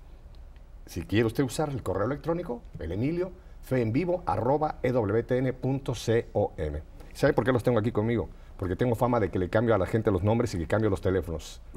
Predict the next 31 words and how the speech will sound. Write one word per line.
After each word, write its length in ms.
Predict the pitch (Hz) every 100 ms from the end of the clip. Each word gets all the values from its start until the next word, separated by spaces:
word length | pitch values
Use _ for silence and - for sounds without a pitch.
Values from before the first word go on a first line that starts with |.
| -
Entonces, 240 | 92 120
para 160 | - 95
no 100 | 117
fallarles 460 | - 131 139 123 107
y 40 |
darles 340 | 120 120 - - - -
el 140 | 95
teléfono 360 | 98 107 120 113
de 60 | 95
al-, 100 | -
quién 200 | 120 120
sabe 240 | 127 110
quién, 260 | 113 143 160 - - -
fuera 300 | - 107 120
de 60 |
Estados 360 | 120 143 143 139
Unidos, 420 | 170 170 175 - - - -
dos 200 | 117 117
cero 160 | 151 147
cinco, 420 | 247 208 220 -
dos 240 | 117 110 107
siete 300 | 127 - 135
uno, 240 | 160 180
veintinueve 560 | 104 98 - 104 123 143
ochenta, 480 | 101 - 113 101 80 - -
de 100 | 90
memoria. 380 | 90 107 90 80 - - - - -
Dentro 300 | 117 131 123
de 40 |
Estados 260 | 107 120 104
Unidos, 300 | 113 135 -